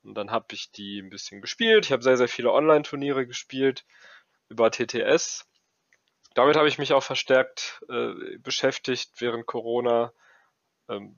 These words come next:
da gibt's halt auch echt eine tolle Community, die das Ganze so ein bisschen am Leben halten, weil man ja sonst kaum zum Zocken gekommen ist. Das hat auf jeden Fall viel Spaß gemacht. Dann gab's ja sogar dieses offizielle Online-Turnier von Corvus Belli. Da hab ich dann auch glücklicherweise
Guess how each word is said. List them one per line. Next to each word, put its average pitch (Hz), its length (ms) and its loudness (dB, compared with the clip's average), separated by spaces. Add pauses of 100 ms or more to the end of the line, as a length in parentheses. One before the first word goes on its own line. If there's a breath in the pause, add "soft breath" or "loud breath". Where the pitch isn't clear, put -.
da 117 200 4
gibt's 117 260 -4
halt 110 160 2
auch 113 100 -2
echt 120 240 -8
eine 113 320 -10
tolle 120 260 -4
Community, 120 760 -8 (540)
die 104 60 -16
das 107 200 -6
Ganze 117 260 -4
so 107 100 -10
ein 107 60 -10
bisschen 113 280 -8
am 107 120 -6
Leben 147 300 4
halten, 131 340 2
weil 113 120 6
man 110 160 0
ja 110 100 0
sonst - 520 -2
kaum 123 240 2
zum 117 200 -10
Zocken 120 300 -2
gekommen 135 420 -2
ist. - 300 -8 (800)
Das - 180 -2
hat 139 100 4
auf 131 80 6
jeden 127 140 4
Fall 117 160 -2
viel - 160 -8
Spaß 117 340 4
gemacht. 110 340 -2 (400 loud breath)
Dann 110 80 -18
gab's 131 200 4
ja 135 80 6
sogar 120 240 4
dieses 117 240 -2
offizielle 151 760 6
Online-Turnier 131 840 4
von 113 260 -12
Corvus 113 360 -6
Belli. 123 400 0 (220)
Da - 80 -16
hab 113 80 -8
ich 113 140 -12
dann 113 200 -6
auch 131 220 2
glücklicherweise 117 880 -2